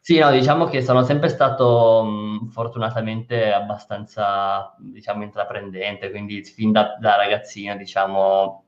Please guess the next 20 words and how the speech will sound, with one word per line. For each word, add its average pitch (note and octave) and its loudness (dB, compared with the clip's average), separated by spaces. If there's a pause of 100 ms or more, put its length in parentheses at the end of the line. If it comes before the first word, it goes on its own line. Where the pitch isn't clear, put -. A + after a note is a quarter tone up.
(140)
eh, G2 0
mi G2+ -10
piaceva G2 0
mettermi G2 -10
in G2 -8
gioco F#2+ -2
a F#2 -4
livello, F#2+ -2 (280)
diciamo, F#2+ -4
lavorativo, F#2+ -2
quindi, F#2+ -6 (360)
ehm, F#2+ 2 (1040)
in, A#2+ 4
nell'informatica A#2+ 4
e G#2 4
non A2+ 4
ho G2+ 2
sempre G2 -6
cercato F#2+ -4
di, F#2+ -8